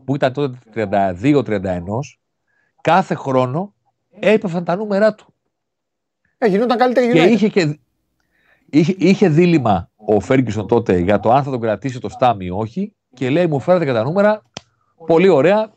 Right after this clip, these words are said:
Speaker 1: τελειώνει το συμβόλαιό του, δεν ανανεώνουμε, φεύγει. Και έχει δηλώσει ο ίδιος ο Φέργκισον ότι μετά από χρόνια, λέει, "Τότε κατάλαβα ότι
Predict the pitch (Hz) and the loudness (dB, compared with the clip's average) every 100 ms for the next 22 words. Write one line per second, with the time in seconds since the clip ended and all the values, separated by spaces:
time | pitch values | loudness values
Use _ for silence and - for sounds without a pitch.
0 | _ 143 175 185 151 156 185 208 208 - | _ 2 2 2 2 2 2 2 -2 -6
1 | _ _ - 196 208 165 139 147 208 226 | _ _ -4 0 2 2 0 2 2 0
2 | 208 214 165 98 80 _ _ _ _ _ | 0 0 0 -4 -12 _ _ _ _ _
3 | _ _ _ _ _ - 139 151 156 185 | _ _ _ _ _ -4 -2 0 0 2
4 | 160 196 202 143 113 90 92 110 - 117 | 2 4 2 -2 -4 -6 -8 -12 -10 -2
5 | 147 147 156 156 175 185 - 202 202 202 | 0 0 0 0 0 -2 -4 -4 -2 0
6 | 156 - 147 135 123 120 123 | 0 2 4 4 2 -2 -4